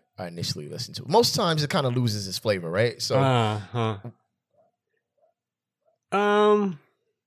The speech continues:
Speaker 2: you know, there are records that I go back to every now and then. I, I,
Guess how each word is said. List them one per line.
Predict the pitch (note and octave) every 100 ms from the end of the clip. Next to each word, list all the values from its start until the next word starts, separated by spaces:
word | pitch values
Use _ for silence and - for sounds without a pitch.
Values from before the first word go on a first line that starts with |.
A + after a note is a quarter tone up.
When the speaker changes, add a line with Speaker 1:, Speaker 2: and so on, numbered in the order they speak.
| _ _ _ _ - - _ -
Speaker 2:
you |
know, | B3
there | F#3+
are | G3+
records | D3+ C#3 C#3 A2
that | G#2+
I | G2+
go | G2+ F#2+
back | F#2+ G2
to | - G2+
every | G2+ F#2+
now | G2 F#2+ F#2+
and | G2
then. | F#2+ F#2+ G2 F#2 A2 _ -
I, | G#2 B2+
I, | A#2 A2+